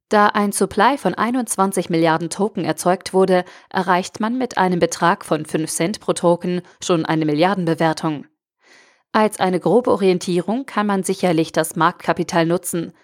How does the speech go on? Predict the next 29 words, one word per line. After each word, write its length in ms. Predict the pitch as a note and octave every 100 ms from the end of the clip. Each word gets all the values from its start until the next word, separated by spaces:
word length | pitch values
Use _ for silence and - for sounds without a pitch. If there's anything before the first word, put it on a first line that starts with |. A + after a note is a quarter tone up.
| _
sollte 340 | - D#3+ D#3
jedoch 300 | D3+ E3 D#3 -
immer 300 | F#3+ G#3 -
auch 100 | -
die 140 | E3
Frage 360 | - D#3+ E3 E3
stellen, 400 | - F3 F#3 G3
was 160 | F3
eine 280 | - F3 E3
hohe 240 | F3 E3+ E3
Marktkapitalisierung 1080 | E3+ - - - F3 E3+ E3+ F3 E3+ E3+
bedingt. 480 | E3 E3 G3+ - - _ _ _ - - - _ _
Das 240 | A3+ A3+
lässt 220 | C4 B3+ -
sich 140 | A#3
natürlich 640 | G#3 - A3 B3 B3 -
auf 140 | F#3+ -
jede 320 | F#3+ G3 F3
Messgröße 640 | E3 E3+ - F3 E3 -
übertragen. 720 | D#3+ F3 - E3+ E3 D#3 - _ _ _ _ _
Immer 380 | F#3+ F3 E3+ D#3+
ist 200 | - -
die 80 | F#3
Frage 420 | - E3+ E3 F3
nach 160 | F#3
der 160 | - F3
Datenherkunft 880 | F3+ F#3 - F#3 G3+ G#3+ G#3 F#3 -
zu 140 | F3
stellen. 420 | - F3 D#3+ D3+